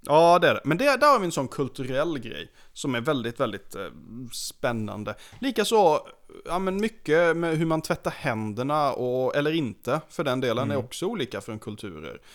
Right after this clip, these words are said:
Speaker 1: Och alltså, det finns ju ett argument för att vi eventuellt är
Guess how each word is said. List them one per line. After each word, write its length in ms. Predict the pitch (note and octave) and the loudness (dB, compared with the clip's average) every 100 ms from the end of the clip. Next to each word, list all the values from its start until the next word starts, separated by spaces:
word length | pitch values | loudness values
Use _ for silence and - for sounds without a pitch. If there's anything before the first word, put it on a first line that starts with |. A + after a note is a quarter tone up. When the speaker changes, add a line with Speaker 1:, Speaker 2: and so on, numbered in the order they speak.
| - | -20
Speaker 1:
Och 280 | - F3+ G#3+ | -6 -2 0
alltså, 160 | G#3+ - | -2 -6
det 160 | F3 A3+ | -8 -6
finns 340 | - G#3 - | -2 -2 -2
ju 20 | |
ett 120 | C#4 - | -6 -4
argument 680 | A3 G#3 A#3+ C4+ B3+ G#3 | -4 -2 -2 0 -2 -4
för 360 | - - C3 F#3+ G#3 - - - - | -8 -4 0 0 -2 -16 -20 -18 -8
att 180 | D3 | -6
vi 260 | C#3+ C#3 B2+ | -2 -2 0
eventuellt 720 | B2 C3 D#3+ B2+ G#2+ - - _ - - - - _ - | 0 -2 0 0 0 -8 -20 _ -20 -20 -20 -20 _ -6
är 180 | A#2+ | -6